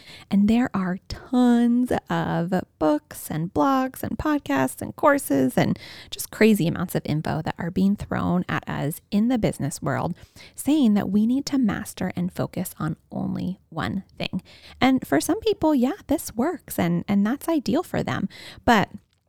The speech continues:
being your friend, <laughs> I know that not only do you have multiple businesses, but that they're all really different. So how did you, or how have you continued to overcome that feeling? And what solution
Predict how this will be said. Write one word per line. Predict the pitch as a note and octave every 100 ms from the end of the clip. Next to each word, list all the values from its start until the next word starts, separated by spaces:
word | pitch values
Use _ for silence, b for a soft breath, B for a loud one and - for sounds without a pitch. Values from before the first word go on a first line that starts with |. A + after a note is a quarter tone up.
| _ _ _ _
being | - G#3
your | F#3 F#4
friend, | - - - D4 A3+ B B B
<laughs> | B B
I | - A3+
know | A#3 D4+ E4
that | A#3
not | A3 A3 A#3+
only | G#3+ G3+ F#3+ -
do | F#3+
you | G#3+ D4
have | G#3 G#3+
multiple | D4 B4+ A#3 -
businesses, | - - - - - G#3+
but | - -
that | G#3+
they're | F#3+ -
all | E4 C4+
really | G3 A#3 G3+
different. | F#3+ G#3+ - - - - B B B
So | - C#4 C4 B3
how | - - C4+ D#4 F4+ -
did | - G3+ - G3+
you, | A#3 G3+ F3
or | E3+ F3+
how | A3+
have | A3 - - G#3 G#3
you | F#3
continued | F#3 F3 F3+ - G#4+ G#3+ - - B B B
to | - -
overcome | G#3+ A#3+ B3+ - - A#3+
that | F#3 -
feeling? | - - - - -
And | F3+ F3 F3 F3
what | G3+ A3 -
solution | - C4 G3+ G3+ - - -